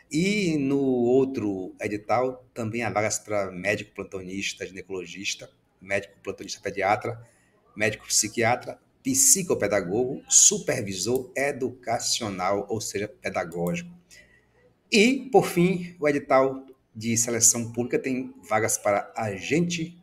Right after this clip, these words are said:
comunitário de saúde e agente de combate às endemias. Ok, pessoal? Concurso da Prefeitura de Camanducaia também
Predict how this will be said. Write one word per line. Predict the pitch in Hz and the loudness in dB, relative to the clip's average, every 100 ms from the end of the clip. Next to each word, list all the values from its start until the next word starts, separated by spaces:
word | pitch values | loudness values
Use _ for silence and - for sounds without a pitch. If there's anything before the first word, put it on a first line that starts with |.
| - | -6
comunitário | 156 127 - 98 | -4 -4 -2 -2
de | 92 | -2
saúde | 104 - 127 120 131 123 143 - _ _ - _ _ _ | -6 -2 0 0 -2 -4 -8 -10 _ _ -20 _ _ _
e | 135 127 | -2 0
agente | 95 95 101 - 87 | 0 -4 -8 -10 -12
de | 92 | -14
combate | 92 85 82 87 - 90 | -12 -8 -6 -6 -10 -10
às | 87 87 - - _ | -6 -4 -4 -6 _
endemias. | 110 107 101 95 87 87 90 90 87 - - - - _ _ _ _ - | -8 -6 -6 -6 -6 -4 -6 -6 -6 -6 -6 -6 -8 _ _ _ _ -16
Ok, | 101 147 | -2 -2
pessoal? | 143 - 110 104 - - _ _ _ | 0 -4 -2 -4 -6 -20 _ _ _
Concurso | - 117 117 151 147 151 139 135 - - 107 | -6 -4 -2 -2 0 -2 -4 -6 -10 -14 -2
da | 117 107 95 - - | 2 2 0 -6 -4
Prefeitura | 147 147 120 113 110 | -2 -2 -6 -6 -8
de | 107 | -6
Camanducaia | 110 104 104 107 - 107 | -4 -4 -6 -8 -2 -2
também | 117 117 113 113 113 - | 0 -4 -2 -2 -2 -6